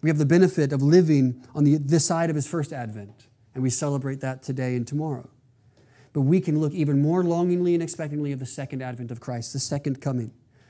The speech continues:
for he will return again. And with him will be the ushering in of the new kingdom in which we will live forever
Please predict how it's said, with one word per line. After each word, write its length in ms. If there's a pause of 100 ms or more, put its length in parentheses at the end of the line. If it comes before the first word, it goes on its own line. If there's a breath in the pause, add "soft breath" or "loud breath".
(140 soft breath)
for 100
he 380
will 320
return 500
again. 380 (920)
And 180
with 220
him 340 (600)
will 100
be 100
the 160
ushering 440
in 200
of 80
the 80
new 180
kingdom 400
in 100
which 160
we 120
will 120
live 240
forever 560